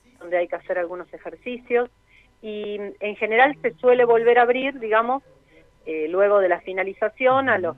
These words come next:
quince, veinte días se vuelve a abrir. O sea, siempre hay opciones para poder incorporarse.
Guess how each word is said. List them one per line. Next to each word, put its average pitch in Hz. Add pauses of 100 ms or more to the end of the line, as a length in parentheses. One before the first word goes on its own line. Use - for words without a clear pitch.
quince, 208
veinte 190
días 247
se 180
vuelve 175
a -
abrir. 160 (520)
O 117
sea, 170
siempre 208
hay 196 (220)
opciones 208
para 180
poder 180 (160)
incorporarse. 160